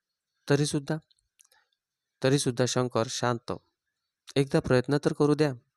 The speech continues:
त्याने मशीन उघडलं आणि हाताला तेल, कपड्यावर काळे डाग, पण शंकरनं डोकं शांत ठेवून काही मिनिटातच मशीन सुरू केली. त्याच्यासाठी सगळेजण टाळ्या वाजवत होते.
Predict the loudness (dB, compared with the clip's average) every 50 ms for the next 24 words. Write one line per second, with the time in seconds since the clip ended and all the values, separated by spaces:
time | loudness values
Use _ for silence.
0 | _ _ _ _ _ _ _ -2 0 0 2 2 2 2 2 0 0 0 -2 -2
1 | -2 -2 -2 -2 -4 -6 -8 -10 -16 _ _ _ _ _ _ _ _ _ 0 0
2 | 0 0 0 -2 -4 -2 -2 -2 -2 -2 -2 -6 -6 _ -4 -2 -2 -2 -4 -6
3 | -10 _ -4 -4 -2 0 0 0 0 0 -2 -4 -4 -2 0 0 0 0 0 0
4 | 0 0 0 -2 -6 -14 _ _ _ _ _ 0 0 0 2 0 0 0 0 0
5 | -2 0 0 -2 -2 -4 -4 -4 -4 -2 -2 -2 -4 -2 -2 -2 -2 -2 -4 -6
6 | -4 -4 -4 -4 -4 -4 -6 -4 -4 -2 -2 -2 -2 -2 -2 -4 -2 -2 -6 -6
7 | -6 -8 -4 -4 -4 -4 -4 -6 -8 -6 -6 -6 -6 -6 -6 -8 -8 -8 -12 -14
8 | _ _ _ _ -20 _ -20 -20 -20 -20 -20 -20 -20 -20 _ _ _ 0 2 2
9 | 2 2 2 2 2 2 2 2 2 4 4 4 4 4 2 0 0 0 0 2
10 | 2 2 2 0 0 0 -2 -4 -4 -6 -6 -6 -8